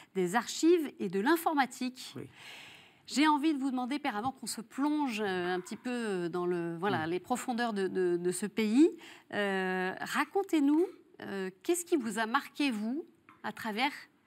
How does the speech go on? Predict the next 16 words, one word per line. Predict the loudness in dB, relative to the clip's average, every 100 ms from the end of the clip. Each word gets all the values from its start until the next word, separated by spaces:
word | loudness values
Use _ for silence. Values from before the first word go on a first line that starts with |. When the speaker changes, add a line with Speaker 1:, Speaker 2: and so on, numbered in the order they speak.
| _ _
Speaker 1:
ces | -12 -4 0
vingt-sept | 0 0 -2 -4
années | -4 -4 -4 -6 -8
passées | -8 -6 -8 -8 -14 _ -6
à | -2
Madagascar ? | -2 -4 -6 -10 -10 -12 -12 -18 _ _ _ _ -20 -20 -20 -20 -20 -20 -20 _ _ _ _ _ _ -20 -6
Speaker 2:
La | -6
première | 0 2 4 4 2
chose | 2 6 6 4 2 0 -2 -4
qui | 0
m'a | 0 0
marqué, | -4 -8 -6 -4 -2 -4 -12 _ _ _
c'est | -6 0
l'accueil | 0 0 0 4 4 4
des | -2
Malgaches. | -2 -2 -2 -4 -4 -8 -10